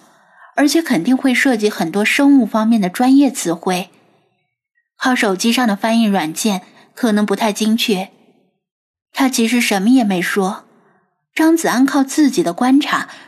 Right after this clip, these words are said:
做出了以上的解释，并且自以为猜得差不多。周围的视线令他有些尴尬，虽然装模作样地翻开自己选的书，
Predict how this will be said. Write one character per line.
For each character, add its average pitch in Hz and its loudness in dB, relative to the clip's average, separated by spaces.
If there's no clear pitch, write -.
做 285 2
出 277 0
了 269 4
以 180 0
上 277 2
的 208 0
解 190 0
释， 190 -2
并 320 6
且 185 -2
自 339 2
以 214 2
为 185 0
猜 - -2
得 269 -2
差 - -2
不 190 -10
多。 233 -2
周 277 2
围 262 2
的 285 2
视 277 2
线 247 0
令 254 4
他 269 0
有 202 2
些 208 -4
尴 240 0
尬， 254 -2
虽 - 0
然 311 6
装 320 2
模 277 4
作 277 2
样 269 4
地 202 0
翻 262 2
开 269 0
自 269 -2
己 226 -2
选 220 -4
的 156 -8
书， 240 -4